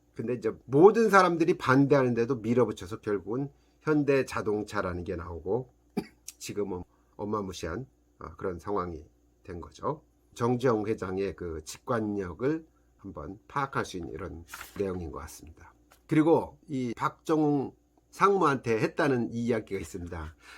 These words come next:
"자동차는 말이야, 일종의 바퀴 달린 국기야. 좋은 자동차를 만들어 세계 여러 나라에 팔면 이것들이 굴러다니면서 한국의 기술과 공업 수준을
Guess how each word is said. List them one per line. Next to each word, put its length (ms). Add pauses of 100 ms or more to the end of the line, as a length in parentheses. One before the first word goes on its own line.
"자동차는 540
말이야, 580 (340)
일종의 360
바퀴 320
달린 580 (380)
국기야. 840
좋은 280
자동차를 560
만들어 380
세계 260
여러 140
나라에 260
팔면 480 (240)
이것들이 420
굴러다니면서 800
한국의 480
기술과 640 (180)
공업 300
수준을 480